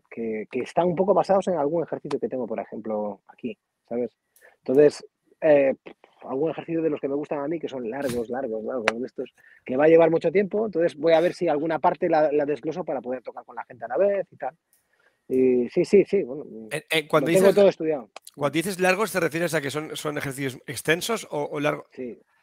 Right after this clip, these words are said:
Speaker 1: Sí, a ver, por ejemplo,
Speaker 2: A ver.
Speaker 1: imagínate, eh, ten-, tengo un paz aquí. ¿Quieres que?
Speaker 2: Hombre, por favor,
Speaker 1: A
Speaker 2: por
Speaker 1: ver,
Speaker 2: favor.
Speaker 1: mira, por ejemplo, a ver, eh,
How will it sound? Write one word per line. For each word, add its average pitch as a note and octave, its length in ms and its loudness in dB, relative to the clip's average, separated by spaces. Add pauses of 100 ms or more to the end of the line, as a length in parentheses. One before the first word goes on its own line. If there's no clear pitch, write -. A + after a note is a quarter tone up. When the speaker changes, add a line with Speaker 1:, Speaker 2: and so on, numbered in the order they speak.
(320)
Speaker 1:
Sí, F3+ 120 -6
a C3+ 80 -4
ver, D#3 120 -2
por C3+ 120 -10
ejemplo, D#3 400 -6
Speaker 2:
A B2 80 -12
ver. C#3+ 100 -14
Speaker 1:
imagínate, E3 560 -6 (840)
eh, C3 420 -4 (340)
ten-, F#3 180 -4 (200)
tengo G3+ 160 -4
un B3 60 -6
paz G3+ 160 2
aquí. E3+ 320 -4 (280)
¿Quieres F#3+ 220 -6
que? G#3+ 100 -2
Speaker 2:
Hombre, F#3 1120 6 (360)
por C#3+ 140 -6
favor, C#3 420 4
Speaker 1:
A D3+ 60 -2
Speaker 2:
por E3+ 80 2
Speaker 1:
ver, D3 80 0
Speaker 2:
favor. C3+ 440 -4 (260)
Speaker 1:
mira, C3 340 -6
por C#3+ 100 -6
ejemplo, C#3+ 420 -4
a D3+ 40 2
ver, D#3+ 160 2 (540)
eh, E3 340 0